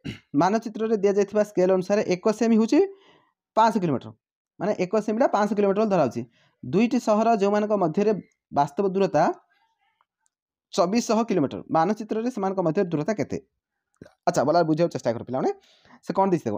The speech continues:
<clears throat> ହେଲେ ଏବେ ଦେଖ, ପାଞ୍ଚଶହ କିମିଟା, ପାଞ୍ଚଶହ କିମିଟା କେତେ? ଏକ ସେମି ସହିତ ସମାନ ହେଉଛି। ତାର ଅର୍ଥ ଦେଖ, ପାଞ୍ଚଶହ କିମିଟା ଏକ ସେମି ସହିତ ସମାନ ହେଉଛି ନା ନାହିଁ? ହେଲେ ଏବେ ଆମେ କ'ଣ କରିପାରିବା? ଏକ କିଲୋମିଟର ଇକ୍ୱାଲ୍ କ'ଣ ହବ?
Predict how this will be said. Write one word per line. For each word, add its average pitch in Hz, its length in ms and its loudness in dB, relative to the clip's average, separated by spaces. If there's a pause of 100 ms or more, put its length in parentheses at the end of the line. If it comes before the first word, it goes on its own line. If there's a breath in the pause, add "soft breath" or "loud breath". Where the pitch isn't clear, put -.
(160)
<clears throat> 127 340 -8 (760)
ହେଲେ 202 260 2 (500 soft breath)
ଏବେ 214 140 0
ଦେଖ, 160 160 0 (220)
ପାଞ୍ଚଶହ 233 540 0 (120)
କିମିଟା, 247 380 2 (340)
ପାଞ୍ଚଶହ 233 540 -2 (340)
କିମିଟା 233 280 0 (120)
କେତେ? 254 180 0 (100)
ଏକ - 160 -8
ସେମି 233 200 0
ସହିତ 233 240 -2
ସମାନ 233 160 0
ହେଉଛି। 226 200 -2 (520 soft breath)
ତାର 160 100 2
ଅର୍ଥ 165 120 -4
ଦେଖ, 151 160 -4 (260)
ପାଞ୍ଚଶହ 208 640 -2 (440)
କିମିଟା 180 400 2 (680 soft breath)
ଏକ 175 260 0
ସେମି 233 220 0
ସହିତ 233 260 -2
ସମାନ 220 200 -2
ହେଉଛି 226 200 -2
ନା 247 40 0
ନାହିଁ? 127 140 -4 (420)
ହେଲେ 175 160 4 (120)
ଏବେ 196 120 2
ଆମେ 226 140 4
କ'ଣ - 140 0
କରିପାରିବା? 170 440 0
ଏକ 196 200 -2 (680)
କିଲୋମିଟର 233 380 0
ଇକ୍ୱାଲ୍ 226 260 0
କ'ଣ 226 160 2
ହବ? 135 100 -2